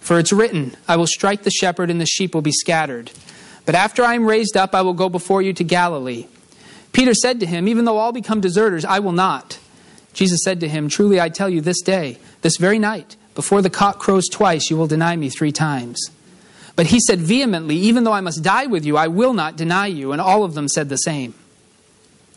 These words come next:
They went to a place called Gethsemane, and he said to his disciples, "Sit here while I pray." He took with him Peter and James and John and began to be distressed and agitated. And he said to them, "I am deeply grieved, even to death.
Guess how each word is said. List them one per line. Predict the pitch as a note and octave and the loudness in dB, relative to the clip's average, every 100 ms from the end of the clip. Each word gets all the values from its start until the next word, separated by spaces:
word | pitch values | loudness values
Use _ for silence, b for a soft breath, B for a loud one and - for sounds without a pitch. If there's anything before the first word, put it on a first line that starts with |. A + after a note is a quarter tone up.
| - - | -12 0
They | F3+ | 2
went | F#3 G#3 | 4 2
to | G#3+ | 0
a | F3 | 0
place | - F#3 | 0 -2
called | - F#3 E3+ | 0 0 0
Gethsemane, | D#3+ D3+ - F3+ D3+ B2+ A#2+ B B B B B | -2 -4 -2 -2 -2 -4 -8 B B B B B
and | E3 | 0
he | E3+ | 2
said | A3 G#3+ | 2 0
to | G3+ | 0
his | G3+ | -2
disciples, | - F3 G3 G3 F3 D#3+ | -2 -2 -2 -2 -4 0
"Sit | A3+ | 0
here | G#3 A3+ | 2 2
while | G#3 F3+ | 2 2
I | E3+ | 0
pray." | D3+ - E3 B2+ - - - - B B B | -4 -6 -6 -6 -12 -20 -20 -20 B B B
He | A3 | 2
took | G#3 C4+ | 4 4
with | B3 A#3+ | 4 4
him | A#3 | 2
Peter | - A3 A3+ | 0 2 2
and | A3+ G3+ | 0 -2
James | F3+ F3+ F#3 F#3 | 0 0 -2 -4
and | G#3+ E3 | -2 0
John | E3 D#3+ D#3 | 0 0 -2
and | E3 | -2
began | D#3+ F3 G3 | 0 0 0
to | G3 | 0
be | F#3+ | 0
distressed | F3+ - F#3 E3+ - | 0 -2 -2 -4 -4
and | E3 | -4
agitated. | F3+ F3 E3+ - C#3 A#2+ A2+ - B B B | -2 -2 -4 -2 -4 -4 -10 -18 B B B
And | G3 | 2
he | G#3 | 2
said | - C4 | 2 0
to | A3+ | 0
them, | F#3 F#3+ | -2 -4
"I | G#3+ | -4
am | G3+ E3+ | -6 -2
deeply | G#3+ G#3+ G#3 | -2 0 0
grieved, | F3 G3 F#3 - | 2 2 0 0
even | A3 A#3 A#3+ | 2 4 2
to | G3 F3+ | 0 -2
death. | D3+ E3+ D3+ - | 0 0 0 -10